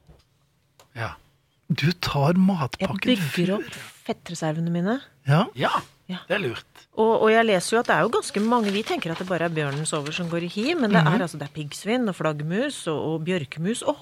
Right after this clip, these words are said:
Speaker 3: hoggorm går også i en
Speaker 1: Heldigvis.
Speaker 3: slags dvale. Ja, det skal vi, det skal vi være glad for. Og en og annen driftssjef også, men ikke ennå. Nå tømmer han musefeller, og, og, men det dere også skal være klar over, fordi,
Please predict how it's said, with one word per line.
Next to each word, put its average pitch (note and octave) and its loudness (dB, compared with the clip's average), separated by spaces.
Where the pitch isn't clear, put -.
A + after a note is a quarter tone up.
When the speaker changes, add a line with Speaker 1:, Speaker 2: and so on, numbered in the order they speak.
Speaker 3:
hoggorm E3 -2
går F#3 -2
også C#4 0
i A3+ -6
en F#3+ -6
Speaker 1:
Heldigvis. A3 4
Speaker 3:
slags C#3+ 0
dvale. C#3 0
Ja, F#3 2
det G#3 0
skal - 0
vi, G#4 0
det F3+ -2
skal - -2
vi A#3 4
være C4+ 4
glad G3+ 2
for. B3 -2
Og C4+ 2
en G3 2
og A#3 2
annen G#3+ 2
driftssjef A#3+ -2
også, B3+ -2
men D4 -2
ikke D#4+ 0
ennå. G3 4
Nå B3+ 4
tømmer A3 4
han A#3+ 2
musefeller, A3+ 0
og, A#3 2
og, A#3+ 2
men D4 2
det B3+ 6
dere D#4 4
også D4+ -2
skal A4 0
være E4+ 0
klar G3 0
over, F#3 2
fordi, C4+ 0